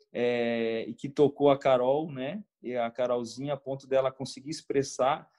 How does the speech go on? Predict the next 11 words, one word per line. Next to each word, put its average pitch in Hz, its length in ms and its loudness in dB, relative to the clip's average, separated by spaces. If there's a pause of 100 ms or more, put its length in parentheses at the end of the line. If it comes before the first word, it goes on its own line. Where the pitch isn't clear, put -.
(200)
os - 160 -10
sentimentos, 139 680 -2
emoções 131 640 -2
dela, 139 360 4
foi 131 240 0
o 127 40 -4
que - 120 -16
tocou 139 520 2 (220)
e 127 80 -6
deu 139 100 6
esperança 139 840 4